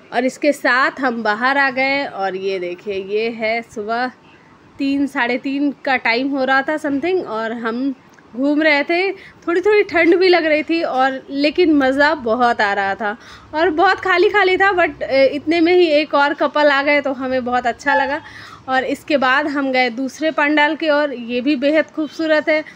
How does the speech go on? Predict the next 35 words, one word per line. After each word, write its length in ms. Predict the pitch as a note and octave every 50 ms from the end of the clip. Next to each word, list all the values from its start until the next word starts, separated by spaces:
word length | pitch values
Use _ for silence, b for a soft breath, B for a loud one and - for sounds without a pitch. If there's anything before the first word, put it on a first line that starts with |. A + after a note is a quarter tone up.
| B B - _ - C4
ये 140 | D4+ E4+ F4
कोई 180 | F4 F#4 F#4+
मैदान 500 | E4+ D#4+ C#4 B3 A#3+ B3 C4 C#4+ D#4+ E4+
था 160 | D#4 F4+ E4+
वहाँ 260 | D4 D4 D4+ C#4+ B3 -
पे 200 | D4 D4 G4 A4 - B B B B B - -
और 440 | C#4 C4 B3+ B3+ C4 C4 C4 C4 C4
वहीं 320 | B3+ B3 B3+ C4 B3+ C#4+ D4+
पे 160 | B3+ - D4+ D4 D4 C#4+ C#4+
एक, 180 | C#4 - -
अम, 460 | - - B3+ B3+ B3+ B3 B3 C4 B3+ B3+
स्टेडियम 640 | C4 - - - - D#4+ D4 C#4+ C#4+ E4 F4+ E4+
था 140 | D#4+ F4+ E4+
शायद, 340 | E4 D#4+ C#4 B3+ C4+ D4+ E4+
और 260 | - - A3 B3 B3+
वहाँ 240 | B3 B3 B3+ C4 C4 -
पे 140 | D4+ D#4 D#4 B B B B B B - -
बनाया 260 | C#4 C#4 C4+ C4+ C#4 C#4
गया 160 | C4 C#4+ C#4
था 100 | C#4+ C#4+
ये 160 | C4+ C4+ C4+
पंडाल, 460 | B3 - C4 B3+ C4 C4 C4 C#4+ D#4 D4
जो 80 | D4
कि 100 | C#4+ D#4
बहुत 320 | C#4+ C4+ C#4 C#4 C#4+ C#4+ C#4+
खूबसूरत 560 | - D4+ D4+ C4+ - - D#4+ E4 E4+ E4 E4
था। 320 | - E4+ D#4+ D#4 E4 E4+ B B B B B - -
ये 120 | D4+ E4
भोले 300 | D4+ C4+ D4 D#4 D#4 D#4 E4+
बाबा 280 | E4+ E4 D#4+ D#4+ E4 E4
के 420 | E4+ F4+ E4+ E4+ E4 D#4+ D#4 D#4
theme 340 | D4 - - D4+ E4 D#4 D#4
पे 120 | C#4 E4+ E4
कुछ 240 | C4+ E4 D4+ - -
था। 260 | - - C4 C#4 C4+